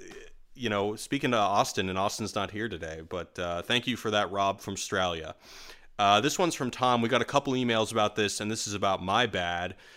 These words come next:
Uh, he said, I just listened to your Contagion podcast in which you guys mentioned that several city population figures mentioned in the movie were significantly higher than they are in reality.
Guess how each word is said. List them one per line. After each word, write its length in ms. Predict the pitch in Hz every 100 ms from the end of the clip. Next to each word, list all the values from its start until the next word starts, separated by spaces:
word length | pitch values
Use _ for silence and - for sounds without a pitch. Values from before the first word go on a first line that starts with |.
| - -
Uh, 240 | 95 95 95
he 100 | 113
said, 160 | 127
I 80 | 120
just 160 | 135 -
listened 140 | 156 147
to 40 |
your 80 | 139
Contagion 520 | 131 117 131 127 127
podcast 760 | - 117 117 - 117 113 - 107
in 100 | 110
which 180 | -
you 220 | 120 113 107
guys 320 | 113 113 113
mentioned 280 | 110 120 104
that 100 | 98
several 300 | - 120 117
city 240 | - 120
population 600 | 110 107 - 107 104 - 104
figures 420 | 110 104 104 101
mentioned 260 | 107 -
in 80 | 104
the 60 | 98
movie 260 | 104 104
were 100 | 95 92
significantly 500 | 107 110 117 107 98
higher 500 | - 117 127 113 107
than 140 | 104
they 100 | 101
are 180 | 101 104
in 100 | 98
reality. 600 | 92 98 117 92 85